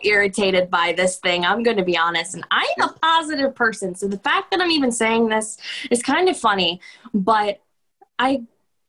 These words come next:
we got the, like, the news report for it, and I remember looking at this, and I was like,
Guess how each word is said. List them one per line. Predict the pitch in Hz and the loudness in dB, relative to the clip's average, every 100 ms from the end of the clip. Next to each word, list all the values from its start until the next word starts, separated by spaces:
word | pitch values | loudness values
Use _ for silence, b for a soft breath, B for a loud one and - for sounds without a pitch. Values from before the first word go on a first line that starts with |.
| _ - | _ -2
we | 247 | 0
got | 302 330 427 | 2 2 2
the, | 480 - - | -2 -4 -2
like, | 277 277 | 0 2
the | 294 | 4
news | 269 254 233 - | 4 4 2 0
report | 226 202 - 202 180 | 0 0 0 2 2
for | - 175 175 | 0 2 2
it, | 175 - | -2 -2
and | 220 220 - | -2 -4 -4
I | 226 233 247 277 311 349 359 | 0 2 4 4 4 2 0
remember | 359 381 381 370 349 | 2 2 4 2 2
looking | 254 240 233 214 | 2 4 4 4
at | 196 | 0
this, | - 185 185 - | 0 0 -2 -2
and | 208 | 0
I | 220 | 2
was | 254 247 | 2 2
like, | 247 233 | 0 0